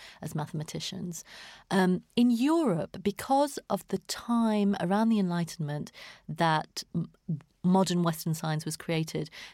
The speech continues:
there were these very deep-rooted patriarchal cultures, this society that already had decided that women were not the same as men,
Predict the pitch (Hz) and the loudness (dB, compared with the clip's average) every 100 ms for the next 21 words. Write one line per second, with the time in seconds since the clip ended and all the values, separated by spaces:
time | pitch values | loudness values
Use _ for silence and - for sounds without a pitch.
0 | - 202 185 208 233 226 185 175 175 233 | 2 4 4 2 2 2 -2 -2 0 2
1 | 240 226 - 226 220 - 185 196 180 175 | 2 0 0 0 0 -4 0 0 0 -4
2 | - - 196 - 190 185 170 160 170 160 | -6 -4 -2 -2 -2 0 0 -2 0 0
3 | 160 - - - _ - 208 170 - 185 | -2 -8 -20 -20 _ -2 0 0 -4 -8
4 | 156 160 - 175 - 220 214 - 165 160 | -6 -6 -6 -4 0 2 2 2 0 0
5 | - _ 247 277 254 294 285 202 165 156 | -4 _ 0 2 6 4 6 0 0 -4
6 | 165 - 151 147 156 156 - - - - | -4 -2 -2 -2 -6 -10 -12 -20 -4 -2
7 | 175 190 175 160 160 160 151 - 151 147 | 2 2 4 2 2 0 -2 -6 -6 -8
8 | - - - | -8 -8 -6